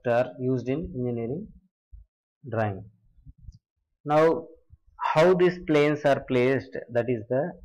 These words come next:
major question that is, uh, that we have to discuss. So it can be parallel to one plane and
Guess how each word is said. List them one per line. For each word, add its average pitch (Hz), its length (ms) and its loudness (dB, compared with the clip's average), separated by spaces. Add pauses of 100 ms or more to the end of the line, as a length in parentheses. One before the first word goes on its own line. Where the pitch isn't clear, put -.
(100)
major 120 400 -4 (100)
question 123 460 -10 (280)
that 117 200 -6
is, 110 280 -10
uh, 101 380 -4 (1200)
that 123 180 -4
we 120 80 -2
have 113 160 -4
to 123 80 -10
discuss. - 460 -12 (920)
So 135 540 4 (800)
it 135 200 -8
can 165 260 2
be 190 460 0 (1400)
parallel 151 560 2 (1400)
to 160 280 -4 (1700)
one 131 300 -2
plane 113 340 -6 (1200)
and 147 420 0